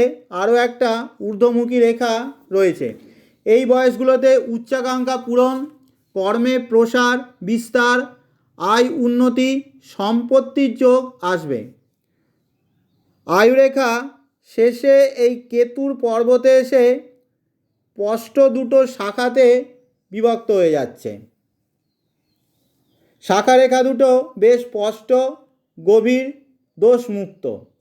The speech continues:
শেষ বয়স ভালো যাবে, বয়স যত বাড়বে আয় উন্নতি তত হবে। হাতের মধ্যে ভাগ্যরেখা একটি আছে এবং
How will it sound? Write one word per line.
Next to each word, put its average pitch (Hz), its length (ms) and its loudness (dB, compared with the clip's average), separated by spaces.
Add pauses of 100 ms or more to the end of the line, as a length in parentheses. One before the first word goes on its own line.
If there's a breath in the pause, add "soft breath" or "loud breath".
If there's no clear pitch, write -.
(560)
শেষ 240 300 2
বয়স 262 340 2
ভালো 190 300 0
যাবে, 135 280 -2 (440)
বয়স 220 440 2
যত 226 320 0
বাড়বে 247 360 2 (480)
আয় 208 260 -2
উন্নতি 247 460 -2 (260)
তত 190 220 0 (120)
হবে। 123 220 0 (2000)
হাতের 269 340 4
মধ্যে 262 400 0 (1040)
ভাগ্যরেখা 247 840 0 (340)
একটি 262 420 -2 (140)
আছে 220 300 2 (220)
এবং 247 220 0